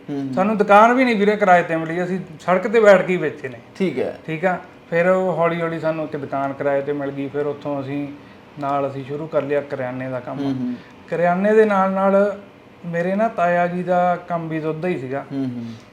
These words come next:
Speaker 2: ਤੇ ਉਹਨਾਂ ਦਾ ਬੇਟਾ, ਜਿਹਦਾ ਨਾਮ ਕਮਲ ਆ,
Speaker 1: ਹੂੰ, ਹੂੰ।
Speaker 2: ਠੀਕ ਆ, ਉਹਦੇ ਨਾਮ ਤੇ ਇੱਕ ਡੇਅਰੀ ਖੋਲ੍ਹੀ ਹੈਬੋਵਾਲ ਉਹਨਾਂ ਨੇ,
Speaker 1: ਹੂੰ, ਹੂੰ।
Speaker 2: ਕਮਲ ਨੂੰ ਖੋਲ੍ਹ ਕੇ ਦਿੱਤੀ, ਤੇ ਕਮਲ ਹੋ ਗਿਆ ਬਿਮਾਰ ਥੋੜ੍ਹੇ ਦਿਨਾਂ ਬਾਅਦ।
Speaker 1: ਠੀਕ ਹੈ।
Speaker 2: ਤੇ ਉਹ ਫਿਰ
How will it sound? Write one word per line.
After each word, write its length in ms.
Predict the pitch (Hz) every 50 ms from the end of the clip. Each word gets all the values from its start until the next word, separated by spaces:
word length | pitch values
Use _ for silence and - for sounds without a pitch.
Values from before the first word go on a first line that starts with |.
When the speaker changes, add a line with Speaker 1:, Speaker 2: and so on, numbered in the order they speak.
| - - -
Speaker 2:
ਤੇ 300 | - 156 151 151 156 147 - - -
ਉਹਨਾਂ 420 | 190 196 208 226 233 233 226 220
ਦਾ 220 | 214 202 185 196 196
ਬੇਟਾ, 580 | 185 160 160 160 160 185 180 185 190 190 170 165
ਜਿਹਦਾ 220 | 170 165 170 208 202
ਨਾਮ 200 | 196 185 190 190
ਕਮਲ 380 | 196 180 160 151 139 135 127
ਆ, 60 | 120 110 - - - - 147
Speaker 1:
ਹੂੰ, 120 | 139 135
ਹੂੰ। 200 | 123 117 113 110 110 107
Speaker 2:
ਠੀਕ 200 | 104 151 143 -
ਆ, 60 | 135 - - - - - - - - - - -
ਉਹਦੇ 280 | - 185 196 202 233 233
ਨਾਮ 380 | 226 214 202 196 196 196 190 175 - -
ਤੇ 220 | 202 190 185 190
ਇੱਕ 160 | 185 185 - 202
ਡੇਅਰੀ 320 | 165 147 147 160 185 196
ਖੋਲ੍ਹੀ 380 | 196 180 180 190 208 214 208 190
ਹੈਬੋਵਾਲ 420 | 170 170 160 156 175 175 175 175
ਉਹਨਾਂ 220 | 180 185 190 196
ਨੇ, 160 | 196 190 185 180 - -
Speaker 1:
ਹੂੰ, 140 | 151 147 135
ਹੂੰ। 140 | 127 127 123
Speaker 2:
ਕਮਲ 240 | 127 165 160 160 160
ਨੂੰ 160 | 160 160 147
ਖੋਲ੍ਹ 220 | 147 160 165 170
ਕੇ 100 | 175 185
ਦਿੱਤੀ, 260 | 180 175 175 - 208 202
ਤੇ 120 | 190 208
ਕਮਲ 300 | 202 202 190 196 202 202
ਹੋ 120 | 190 196
ਗਿਆ 140 | 196 208 208
ਬਿਮਾਰ 360 | 202 180 180 165 156 151 139
ਥੋੜ੍ਹੇ 260 | 131 117 131 151 165 160
ਦਿਨਾਂ 180 | 165 147 135
ਬਾਅਦ। 280 | 127 123 127 139 139 127 - - -
Speaker 1:
ਠੀਕ 200 | 175 151 120 117
ਹੈ। 120 | 104 95 98 - - - - - - - - - - -
Speaker 2:
ਤੇ 300 | 131 127 123 123 120 - - - - - - - -
ਉਹ 100 | 190 196
ਫਿਰ 120 | 196 208